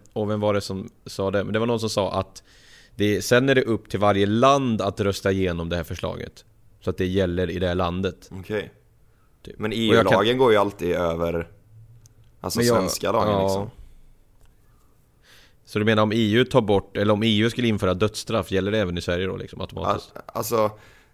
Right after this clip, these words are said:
Speaker 2: det är typ så här, jag, man har ju pluggat juridik och lite sånt nu, men det, det är liksom, E U-lagen gäller alltid före svenska lagen. Om det
Speaker 1: Mhm.
Speaker 2: inte säger emot typ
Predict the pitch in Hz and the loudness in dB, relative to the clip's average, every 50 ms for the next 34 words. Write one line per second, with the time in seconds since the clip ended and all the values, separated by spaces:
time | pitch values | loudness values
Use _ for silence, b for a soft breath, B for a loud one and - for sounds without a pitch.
0 | b b _ - 82 113 117 120 120 - 117 95 - - 107 104 101 92 92 95 | b b _ -4 0 2 2 2 2 0 -2 -2 0 0 2 2 2 2 0 -2
1 | 87 71 67 65 101 113 107 107 107 - 117 110 92 95 92 - 107 110 123 117 | -4 -4 -6 -4 -4 -2 -2 -2 -2 -2 -4 -2 -2 -2 -2 -2 -2 -2 -2 -2
2 | 104 92 - 98 95 90 85 98 90 90 90 85 90 92 98 92 98 95 95 107 | -2 -2 -2 -4 -4 -4 -4 -6 -6 -6 -6 -6 -4 -4 -4 -4 -6 -2 0 2
3 | 101 101 95 98 95 104 - - 113 110 104 101 98 95 98 107 123 135 123 95 | 2 2 2 0 -4 -6 -6 -4 -2 0 2 2 4 4 2 2 0 -2 -2 -2
4 | 92 87 92 98 98 92 - 85 82 - 101 98 95 92 85 82 82 82 80 82 | -2 -2 -2 -2 -4 -4 -8 -10 -6 -2 0 0 0 0 0 -2 -4 -4 -6 -8
5 | - - _ - - - - - 95 95 92 - - 107 120 107 90 85 90 90 | -12 -16 _ -20 -18 -12 -8 -6 -6 -6 -4 -4 -2 0 0 0 0 -2 -4 -4
6 | - - 107 107 113 113 120 120 98 95 101 101 95 - - - - 101 95 95 | -2 -2 -2 0 0 0 0 0 -2 -2 -2 -2 -2 -2 -4 -4 -2 0 0 0
7 | 98 95 95 104 110 110 101 95 95 107 - - - - 117 98 | 0 0 0 0 0 0 0 0 -2 -4 -8 -4 -2 0 0 0